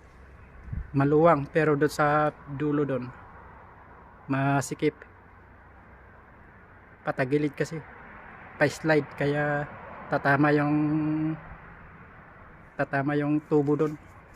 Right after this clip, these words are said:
Kaya tatanggalin namin bukas. Kasama na maglalagay kami ng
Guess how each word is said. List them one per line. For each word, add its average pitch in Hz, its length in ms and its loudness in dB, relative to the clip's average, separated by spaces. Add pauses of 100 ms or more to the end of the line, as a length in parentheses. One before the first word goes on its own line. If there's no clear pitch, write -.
(400)
Kaya 131 240 -6
tatanggalin 139 560 2
namin 139 320 2
bukas. - 400 -8 (2500)
Kasama 135 400 0
na 139 240 2
maglalagay 135 640 2
kami 143 160 0
ng 139 160 0